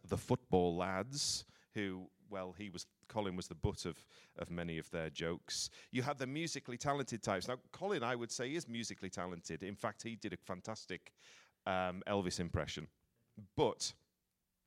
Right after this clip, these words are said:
he didn't, because he didn't quite fit with the status quo of the other musical types, he was, he was sort of excluded. And then there was my group, which was largely the Christian Union. And I'm sad to say, well,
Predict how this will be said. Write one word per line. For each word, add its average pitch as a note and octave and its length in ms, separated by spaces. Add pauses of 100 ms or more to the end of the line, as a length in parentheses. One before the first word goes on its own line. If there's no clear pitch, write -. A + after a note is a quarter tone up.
(240)
he A#2 100
didn't, C#3+ 240
because D#3 440 (240)
he C3 80
didn't C3+ 240
quite A2+ 240
fit - 220
with G2 100
the F#2+ 60
status - 440
quo G#2 260
of E2 100
the A#2+ 100
other C#3+ 120
musical F#2 400
types, E2 400
he F2 80
was, D#2+ 200
he - 80
was E2 120
sort D#2+ 240
of D2+ 60
excluded. D#2 760 (800)
And A#2 160
then G3+ 100
there A#3+ 80
was G3+ 200
my F#3 320
group, F#2+ 440
which A2+ 180
was G2+ 120
largely G#2+ 500
the F2 100
Christian F#2+ 580
Union. F2+ 520 (280)
And A2+ 120
I'm G#2 140
sad F3+ 420
to D3+ 100
say, G#2 540 (1000)
well, D3+ 340